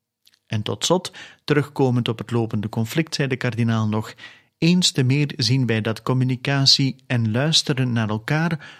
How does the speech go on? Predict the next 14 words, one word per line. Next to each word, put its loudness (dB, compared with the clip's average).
noodzakelijk 0
is -2
om 0
de 2
beweegredenen 0
van -4
anderen 0
ten 2
volle 0
te -4
kennen 0
en -2
te -4
begrijpen. -4